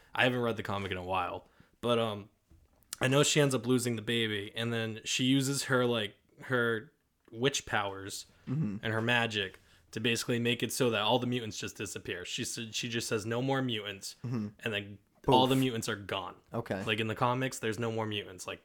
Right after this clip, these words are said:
Speaker 1: Wolverine's dead. Professor X is dead. Cyclops
Speaker 2: Hmm.
Speaker 1: is dead. Everyone's just dead.
Speaker 2: Mm-hmm.
Speaker 1: So what people were saying was in this movie, they were gonna do the opposite.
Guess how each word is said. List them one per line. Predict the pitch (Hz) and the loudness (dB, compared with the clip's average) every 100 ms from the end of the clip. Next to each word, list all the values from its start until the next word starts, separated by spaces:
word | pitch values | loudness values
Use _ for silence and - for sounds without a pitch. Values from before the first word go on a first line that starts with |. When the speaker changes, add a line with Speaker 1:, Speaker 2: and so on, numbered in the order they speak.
| - | -8
Speaker 1:
Wolverine's | 120 123 123 127 123 | -2 -2 0 0 0
dead. | 113 117 117 113 107 _ _ - _ - | -2 0 2 0 -8 _ _ -16 _ -8
Professor | 113 120 120 117 | -2 0 0 2
X | 113 - | 0 -2
is | 110 | -6
dead. | 117 113 110 | 0 0 0
Cyclops | 104 110 117 107 | -2 -2 0 -2
Speaker 2:
Hmm. | |
Speaker 1:
is | 92 | -2
dead. | 107 110 | -2 -2
Everyone's | 110 107 107 | -2 -2 -6
just | - - - | -8 -12 -10
dead. | 90 - _ - | -14 -16 _ -10
Speaker 2:
Mm-hmm. | 117 110 95 - _ _ _ _ _ _ _ - | -6 -4 -6 -12 _ _ _ _ _ _ _ -4
Speaker 1:
So | - 131 | 4 4
what | 123 131 - 160 | 4 2 0 -6
people | - 147 135 | -2 0 2
were | 127 | 2
saying | - 202 214 160 139 139 - - - - | 4 6 8 8 4 0 -6 -20 -20 -2
was | 127 120 | 2 2
in | 110 | 2
this | 135 185 - | 2 2 2
movie, | 127 120 117 | 2 2 2
they | 113 | 2
were | 117 | 2
gonna | 120 | 2
do | 117 113 | 0 -2
the | 110 | 0
opposite. | 113 135 185 - 220 - | 0 0 0 4 4 4